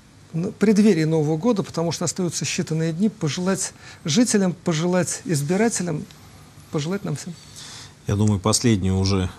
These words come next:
Speaker 2: а, на протяжении двух лет. Самое главное у нас здоровье. Здоровье, успех. У каждого у нас, а, есть какая-то своя. У кого-то большая, у кого-то небольшая мечта.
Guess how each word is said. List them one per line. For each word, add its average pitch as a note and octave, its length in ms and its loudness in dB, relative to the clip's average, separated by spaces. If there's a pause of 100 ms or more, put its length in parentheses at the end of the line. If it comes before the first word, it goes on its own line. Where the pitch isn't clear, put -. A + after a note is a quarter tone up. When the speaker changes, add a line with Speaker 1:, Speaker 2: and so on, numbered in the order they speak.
(160)
Speaker 2:
а, F#2 180 -4
на F2+ 80 -4
протяжении F#2+ 520 0
двух F#2 200 -4
лет. A#2+ 140 2
Самое G2+ 260 -2
главное G2 280 0
у F#2+ 40 0
нас G2 160 0
здоровье. G#2+ 540 2 (800)
Здоровье, G#2+ 720 0 (160)
успех. C3 500 -2
У F#2 60 -2
каждого G#2 380 -2
у - 20 -2
нас, A2 300 -2
а, F2 100 -4
есть G2+ 200 -2
какая-то G2+ 380 -6
своя. F2 460 -6
У - 60 -12
кого-то A#2 320 -4
большая, F2 420 -4
у E2 60 -4
кого-то F2 320 -6
небольшая F2 460 -4
мечта. - 460 -4